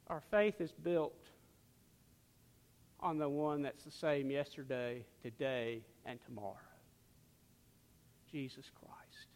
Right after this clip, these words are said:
Our faith in him is what helps us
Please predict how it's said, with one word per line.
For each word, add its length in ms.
Our 200
faith 420
in 120
him 460
is 140
what 160
helps 300
us 220